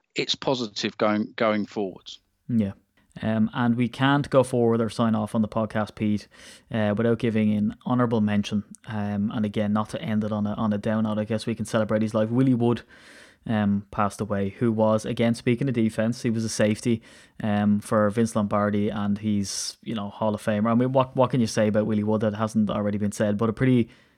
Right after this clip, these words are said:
Speaker 2: sad day for, for Pack Nation with the loss of, of Willie Wood.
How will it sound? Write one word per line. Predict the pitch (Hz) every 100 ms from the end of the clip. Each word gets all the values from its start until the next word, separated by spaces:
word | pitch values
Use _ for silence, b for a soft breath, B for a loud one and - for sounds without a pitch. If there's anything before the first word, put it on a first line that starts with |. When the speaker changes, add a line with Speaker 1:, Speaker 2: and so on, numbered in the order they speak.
| b
Speaker 2:
sad | - 120 110
day | 110 107
for, | 107 110 104 104
for | - 107
Pack | 107 101
Nation | 110 101 - 107
with | 101 98
the |
loss | 104 101 -
of, | 104 92 -
of | 113
Willie | 110 104
Wood. | 104 104 107